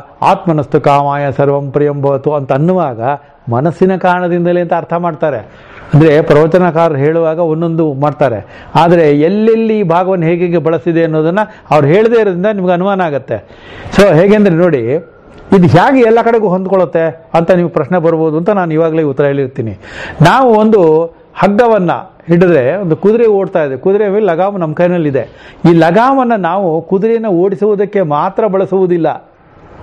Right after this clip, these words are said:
ಕುದುರೆಗಳನ್ನ ನಿಲ್ಲಿಸುವುದಕ್ಕೂ ಬಳಸ್ತೇವೆ, ಹೌದಲ್ವಾ? ಈಗ steering ಇದೆ ಅಂತ ಇಟ್ಕೊಳ್ಳಿ, ಸ್ಟೇರಿಂಗ್ನ ನೀವು ಸುಮ್ನೆ ಆಕ್ಸಿಲರೇಟರ್ ಕೊಡ್ತಾ ಇದ್ರೆ, ಆಹಾ,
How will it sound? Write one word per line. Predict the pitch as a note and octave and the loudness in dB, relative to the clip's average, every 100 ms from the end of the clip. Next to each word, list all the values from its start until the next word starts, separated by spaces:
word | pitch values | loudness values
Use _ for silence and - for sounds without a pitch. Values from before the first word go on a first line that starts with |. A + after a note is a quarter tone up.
| - - - - - | -20 -18 -18 -16 0
ಕುದುರೆಗಳನ್ನ | D3 D#3 D3+ D3+ D3+ D3 | 2 4 4 4 2 0
ನಿಲ್ಲಿಸುವುದಕ್ಕೂ | A#2+ C3+ D#3+ D#3+ E3 D#3 C#3+ C#3+ - D#3 | -2 0 0 0 0 0 0 -4 -2 -2
ಬಳಸ್ತೇವೆ, | D3 C#3+ C3 - C#3 C#3+ C#3+ A#2 - - - - - | 0 -2 -2 -2 -2 0 -2 -4 -10 -20 -20 -10 0
ಹೌದಲ್ವಾ? | E3+ E3 C#3+ D3 A2 - - - - | 2 4 4 2 0 -8 -20 -20 0
ಈಗ | C#3 | 2
steering | B2+ D#3 F3+ F#3 E3 | 2 2 4 4 4
ಇದೆ | D3+ | 4
ಅಂತ | F3 E3+ | 2 -2
ಇಟ್ಕೊಳ್ಳಿ, | D3 D3 A2 - - - | -2 0 -2 -6 -20 -4
ಸ್ಟೇರಿಂಗ್ನ | - F#3+ A3 G#3+ G#3 | 2 4 4 2 0
ನೀವು | F#3 F#3 F3 D3 D3+ F3 | -2 -2 -2 -2 -2 -4
ಸುಮ್ನೆ | - F#3+ G#3+ | -4 -2 0
ಆಕ್ಸಿಲರೇಟರ್ | E3+ D3 D#3 E3+ F#3 F3+ | 0 0 -2 -2 -2 -2
ಕೊಡ್ತಾ | F3 D#3+ F3 | -4 0 0
ಇದ್ರೆ, | D3+ D3+ D#3 | 0 0 -2
ಆಹಾ, | D#3 D3 F#3 - | -2 -4 -6 -8